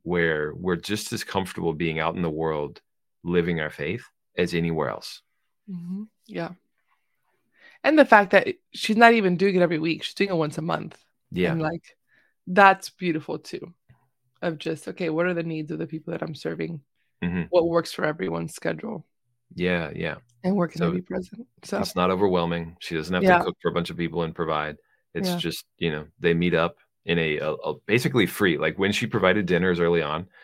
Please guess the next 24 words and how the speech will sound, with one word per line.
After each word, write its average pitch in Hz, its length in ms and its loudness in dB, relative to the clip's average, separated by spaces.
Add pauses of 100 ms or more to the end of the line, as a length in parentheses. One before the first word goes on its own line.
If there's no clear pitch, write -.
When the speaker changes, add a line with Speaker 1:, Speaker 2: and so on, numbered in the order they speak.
(100)
Speaker 1:
she - 140 -6
was 85 140 -2
doing 85 240 0
that. 76 260 -2 (340)
Um, 78 340 -4 (300)
but 90 380 2 (320)
now 101 260 6
it's 92 140 -2
free. 82 400 -6
Like, 82 160 -2
when 95 160 2
they 107 120 8
meet, 101 300 -2 (120)
it, 90 200 0 (100)
it 92 120 0
Speaker 2:
Mm-hmm. - 20 -6
Speaker 1:
costs - 460 0
their 85 160 0
time, 67 400 -6 (420)
and 82 120 -4
that's 80 200 -6
it. 85 100 -4
Speaker 2:
Mm-hmm. 190 260 -6 (600)
Mm-hmm. 202 340 -8